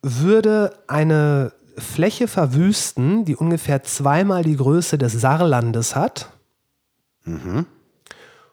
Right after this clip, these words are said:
Speaker 1: Und hätte eine, wenn man so will, Zerstörungskraft wie siebenundsiebzigtausend Hiroshima-Bomben.
Speaker 2: Das ist viel.
Speaker 1: Mhm. Aber das ist noch nicht das Beste.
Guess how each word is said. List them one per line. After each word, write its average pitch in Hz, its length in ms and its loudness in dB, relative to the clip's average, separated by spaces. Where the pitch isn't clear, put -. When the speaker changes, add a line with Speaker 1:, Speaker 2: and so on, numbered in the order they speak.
Speaker 1:
Und 214 460 0
hätte 185 500 -2
eine, 151 520 2
wenn 143 120 -2
man 143 140 0
so 123 200 -4
will, 147 180 -2
Zerstörungskraft 156 1500 -4
wie 156 120 -4
siebenundsiebzigtausend 156 1500 -2
Hiroshima-Bomben. 101 1300 -2
Speaker 2:
Das 71 200 -18
ist 104 140 -16
viel. - 260 -20
Speaker 1:
Mhm. 113 400 -4
Aber 107 160 -6
das 110 140 -2
ist 113 160 -6
noch 117 120 0
nicht 123 220 -4
das 117 160 -6
Beste. - 480 -10